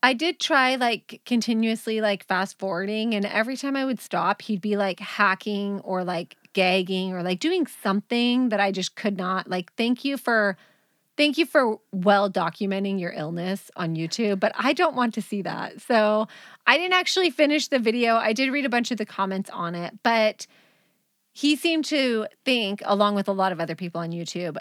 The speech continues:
that he became sick from this cave.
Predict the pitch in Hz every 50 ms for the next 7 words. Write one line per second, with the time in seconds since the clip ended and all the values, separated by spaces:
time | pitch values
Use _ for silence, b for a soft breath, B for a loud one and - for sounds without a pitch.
0 | - - 180 175 202 202 196 185 180 - - - - - - 233 233 226 208 220
1 | 208 - 226 196 190 190 - - - 220 202 190 180 170 - - - _ _ _
2 | _ _ _ _ - _ - 240 220 208 202 196 185 175 - - - 185 170 -
3 | - -